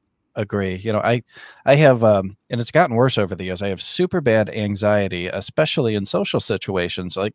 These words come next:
in-person social situations, not online. And, and so in this last year, <laughs> when, when, when I'm in a social situation, I have been just kind of blocking out all the other humans around, and I just wander around.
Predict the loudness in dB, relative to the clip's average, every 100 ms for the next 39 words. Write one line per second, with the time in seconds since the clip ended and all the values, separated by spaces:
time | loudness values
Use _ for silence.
0 | 0 2 2 2 0 0 -6 -8 -10 -10
1 | -12 -12 -12 -14 -12 -12 -12 -6 -2 -2
2 | -4 -10 -14 _ -20 -20 -20 -16 2 6
3 | 6 4 2 4 4 0 -6 _ -2 4
4 | 4 4 2 0 0 0 0 -2 -2 2
5 | 2 2 -2 -10 _ _ -4 -4 -2 -6
6 | -6 _ -2 0 2 2 0 -2 -4 -4
7 | -6 -6 -4 -2 -2 -4 -6 -12 -20 -20
8 | -8 2 4 6 6 6 6 4 2 2
9 | 0 0 -2 -4 -2 -2 -2 -4 -2 0
10 | 0 0 0 -2 -4 -6 -4 -4 -4 -4
11 | -2 2 2 2 0 2 2 0 -2 2
12 | 2 4 2 4 4 4 2 -4